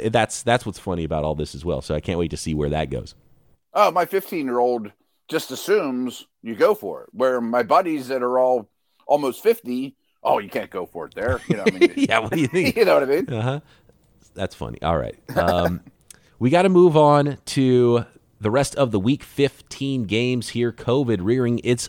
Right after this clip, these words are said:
Speaker 1: ugly head, uh, daily here in the N F L. Preview picks for the rest of week fifteen coming up. Super Bowl fifty-six at SoFi is less than one hundred days away, and On Location,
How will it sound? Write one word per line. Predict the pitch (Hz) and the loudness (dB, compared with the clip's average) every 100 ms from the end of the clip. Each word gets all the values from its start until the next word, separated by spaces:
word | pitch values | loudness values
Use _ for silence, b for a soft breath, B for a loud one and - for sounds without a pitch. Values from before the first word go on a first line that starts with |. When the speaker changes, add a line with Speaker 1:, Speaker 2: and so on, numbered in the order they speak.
| - | -2
Speaker 1:
ugly | 117 123 123 123 | 0 0 -2 -2
head, | - 120 120 117 120 B B B - | 0 2 4 4 0 B B B -4
uh, | 87 | -4
daily | 73 95 120 127 85 78 | -2 -2 0 0 -2 -4
here | 95 85 82 | -2 -2 0
in | 107 139 | 0 0
the | 98 80 98 | 0 -4 -2
N | 120 92 | 0 0
F | 76 - 123 | -4 -4 2
L. | 131 131 127 _ _ _ _ _ - | 4 4 0 _ _ _ _ _ -4
Preview | 208 113 80 - _ _ | -2 -2 -4 -8 _ _
picks | 135 80 | -6 -4
for | - | -8
the | 87 | -8
rest | 92 - | -6 -6
of | 87 | -8
week | 90 | -6
fifteen | 98 - - 85 58 - b b b _ | -8 -8 -6 -6 -6 -14 b b b _
coming | - 67 | -14 -12
up. | - _ _ _ _ _ _ _ _ _ _ _ | -14 _ _ _ _ _ _ _ _ _ _ _
Super | - 175 208 | -2 0 2
Bowl | 185 160 | 4 4
fifty-six | - 160 131 113 127 107 107 | 4 0 0 0 0 0 -2
at | - | 0
SoFi | 101 87 - 85 87 | 0 0 0 2 0
is | 69 85 | -2 -2
less | 107 98 | -2 -2
than | 110 95 | -2 -2
one | 101 123 | 0 -2
hundred | 117 113 107 104 92 | -2 -4 -4 -4 -4
days | 92 92 87 | -4 -4 -4
away, | 82 82 80 | -4 -4 -4
and | 92 95 - | -4 -4 -2
On | 123 131 | -2 0
Location, | 110 - 139 143 - | -2 0 -2 0 -4